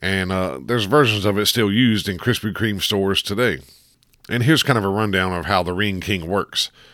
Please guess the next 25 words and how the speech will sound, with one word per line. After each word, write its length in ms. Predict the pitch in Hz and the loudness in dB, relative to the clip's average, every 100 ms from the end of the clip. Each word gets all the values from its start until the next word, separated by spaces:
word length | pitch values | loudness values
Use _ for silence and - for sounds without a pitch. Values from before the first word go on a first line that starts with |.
| _ _ _ | _ _ _
To 100 | - | -6
make 220 | 113 139 - | 0 0 2
the, 180 | 107 | 0
uh, 220 | 92 101 95 | 2 0 0
original 440 | 92 110 135 104 | 0 2 2 0
glazed 560 | 92 95 92 87 - - | 0 2 2 0 -4 -6
donuts, 560 | 101 95 90 92 - - _ _ _ _ | -4 -2 -2 -2 -2 -4 _ _ _ _
this 320 | - 123 - | 0 0 -2
yeast 560 | 85 120 143 - - 92 | -2 2 4 2 0 2
dough 320 | 139 107 95 | 4 4 4
has 220 | 101 104 | 2 0
to 100 | 95 | 0
go 180 | 104 104 | 2 2
through 360 | - 117 98 | 0 0 0
a, 100 | 90 80 - | -2 -4 -6
a 160 | 87 | -4
air-pressured 560 | 110 120 - 117 - 92 | 0 0 0 0 0 -4
machine, 540 | 95 - 123 90 73 - _ | -4 -2 -2 -4 -8 -18 _
and 160 | - 95 | -10 -4
this 220 | 113 - | -2 -2
makes 340 | 107 113 - - | -2 -4 -2 -4
the, 320 | 95 87 82 | -4 -6 -8
the 340 | 64 87 82 62 - | -10 -8 -8 -10 -12
perfectly 480 | - 120 110 87 101 | -4 -2 -2 -6 -6
puffed 460 | 92 - 113 - | -6 -4 -4 -4